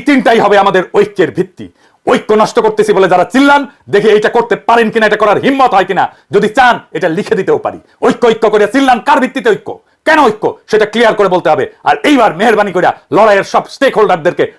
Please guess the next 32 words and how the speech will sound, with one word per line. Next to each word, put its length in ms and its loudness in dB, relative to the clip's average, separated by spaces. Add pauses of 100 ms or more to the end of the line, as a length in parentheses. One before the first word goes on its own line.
(100)
সম্পৃক্ত 340 0 (100)
করবেন 200 -2 (300)
এই 80 4 (100)
তিনটা 280 -2
নীতি 220 -4
লেখার 280 -2
জন্য। 160 -10 (680)
দেশবাসীকে 580 0
আশ্বস্ত 400 -4
করে 160 0
বলতে 200 -4
চাই, 140 -2 (300)
আওয়ামী 200 2
লীগের 240 0
প্রত্যাবর্তন 560 0
আর 40 -2 (160)
ভারতীয় 340 2
আধিপত্যবাদের 560 0 (100)
নতুন 260 0
অভিষেকের 400 0
চেষ্টা 260 -2
করলে 160 0 (340)
বাংলাদেশ 340 2 (280)
বুক 160 2 (120)
চিতিয়ে 300 -2
প্রতিরোধ 340 -2
করবে। 160 0 (120)
প্রয়োজন 320 2
হলে 120 2 (320)
আবারও 240 2
দেবো 180 0
এক 60 -8